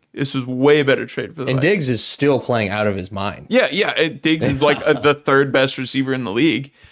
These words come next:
Speaker 1: But when you have two receivers that are, even if they were of equal talent, even if Justin Jefferson was slightly worse,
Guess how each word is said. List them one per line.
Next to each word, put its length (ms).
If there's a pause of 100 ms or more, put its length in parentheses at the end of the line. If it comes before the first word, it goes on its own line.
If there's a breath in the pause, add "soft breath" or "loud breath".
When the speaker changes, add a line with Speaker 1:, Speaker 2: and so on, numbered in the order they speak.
(160 soft breath)
Speaker 1:
But 80
when 80
you 80
have 120
two 240
receivers 520
that 160
are, 200
even 240
if 120
they 100
were 180
of 200
equal 600 (280 soft breath)
talent, 380
even 200
if 100
Justin 360
Jefferson 480
was 180
slightly 320
worse, 480